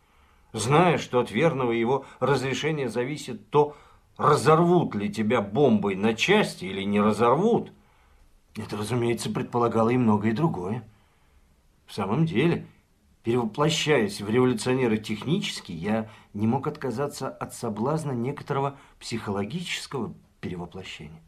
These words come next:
Тогда вопрос ставился так. Почему мне, революционеру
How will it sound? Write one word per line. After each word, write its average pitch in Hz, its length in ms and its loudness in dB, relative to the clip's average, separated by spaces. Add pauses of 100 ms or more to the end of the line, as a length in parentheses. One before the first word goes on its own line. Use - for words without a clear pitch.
(320)
Тогда 90 260 -6
вопрос 101 300 -4
ставился 127 380 -6
так. - 280 -10 (720)
Почему 120 640 4 (120)
мне, 113 640 2 (720)
революционеру 110 920 2